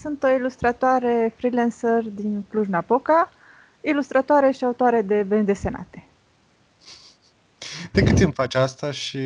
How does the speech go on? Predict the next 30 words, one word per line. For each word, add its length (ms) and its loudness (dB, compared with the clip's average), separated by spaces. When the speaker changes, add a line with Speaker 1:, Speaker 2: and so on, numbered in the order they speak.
Speaker 2:
dacă 240 -4
îți 140 -10
mai 100 -2
amintești, 840 -4
cum 180 -6
ai 80 4
început? 500 -2
Speaker 1:
<laughs> 560 -4
Păi, 380 0
uh, 280 -2
eu 120 2
sunt 260 -6
ilustrator 580 -2
freelancer 580 0
de 120 0
când 160 -2
am 120 2
terminat 360 0
facultatea, 680 -2
din 180 -6
două 180 0
mii 140 -4
unsprezece, 960 -2
adică 340 -2
atunci 320 0
mi-am 140 0
și 140 -8
făcut 420 -2
un 360 -4
P 60 -2